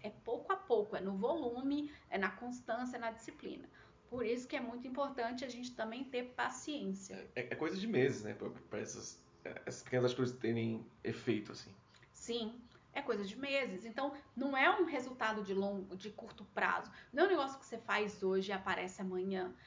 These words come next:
Speaker 1: Igual você lavar uma pia de louça que tava enorme e aí você fez, todo mundo viu que você fez, entendeu? Não é isso.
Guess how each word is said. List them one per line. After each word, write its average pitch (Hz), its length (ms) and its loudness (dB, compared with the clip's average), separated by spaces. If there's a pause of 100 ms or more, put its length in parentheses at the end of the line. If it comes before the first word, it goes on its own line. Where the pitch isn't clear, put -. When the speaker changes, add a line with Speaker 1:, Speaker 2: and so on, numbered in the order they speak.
(140)
Speaker 1:
Igual 208 260 10
você 214 220 2
lavar 202 360 6
uma 202 260 2
pia 220 300 0
de 196 140 0
louça 240 760 2 (320)
que 240 120 -2
tava 202 520 4 (200)
enorme 247 720 8
e 254 120 2
aí 233 460 6
você 226 360 0
fez, 233 340 2
todo 254 180 -4
mundo 254 180 -2
viu 247 200 -4
que 214 80 -12
você 214 260 -4
fez, - 560 -6
entendeu? 180 500 -4 (240)
Não 247 200 0
é 262 160 6
isso. - 420 -4